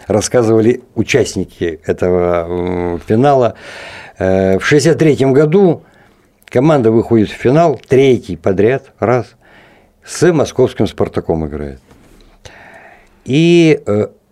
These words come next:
гол пропущенный, да, после подачи углового, э, Элимзяном Хусаиновым, как рассказывал мне вратарь команды,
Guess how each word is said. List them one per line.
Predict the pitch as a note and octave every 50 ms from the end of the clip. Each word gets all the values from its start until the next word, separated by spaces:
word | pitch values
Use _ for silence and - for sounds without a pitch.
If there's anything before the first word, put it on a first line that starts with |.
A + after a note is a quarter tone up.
| _ _ _ _ _ _ _ _ _ _ - - - - - - _ _ _ _ _ _ _ _ _ _ _ _ _ _ _ _ -
гол | - A#2 A#2+ E3+ G#3 G3+ F3+ C#3 G2+ E2+ D#2 D#2+ _ _ _ _ _ _ _ _ _ _ _ _ _
пропущенный, | - A2+ A#2+ - - C3 B2 - - - - - A2+ G#2+ G#2 G#2+ G#2 G2 F2+
да, | E2 F2+ A2 C3 C3+ B2 A#2 - _ _ _ _
после | - C#3 D3 - - - C3+
подачи | B2+ B2+ C3+ C3 A#2+ C3 B2 A2 - -
углового, | A2 A2 G#2+ A2+ A2+ A#2+ C3 C#3+ E3 D#3+ C#3+ G#2 E2+ D#2+ D#2 - _ _ _ _ _ _ _ _ - _ - - - - - _ - -
э, | G2+ F2 F2 E2+ E2+ E2+ E2+ E2+ E2+ E2+ E2+ E2+ E2+ E2 E2 E2 E2 E2 D#2+ D#2+ E2 D#2+ D#2 D#2+ D#2 D#2+ D#2+ - D2 D2 C#2+ C#2+ - - - _ _ _ -
Элимзяном | G2+ A2 A#2 A#2 A2 A#2+ A#2+ A2 G#2+ G2
Хусаиновым, | - - F#2+ - A#2+ A#2+ C#3+ D#3 C#3 A2 F#2+ E2 D#2 D2 C#2+ C#2 _ _ _ _ _ _ _ _ - - - - - - - - - - - - _
как | - B2+ A2+
рассказывал | B2 C3 A#2+ - - F3+ F3 D3+ D3+ D3 C#3+
мне | C3+ C#3 D3
вратарь | C3+ B2 B2+ B2 - B2+ A#2 G2+
команды, | - - G2 G2 F#2+ F#2 F2+ E2+ D#2+ D#2+ D#2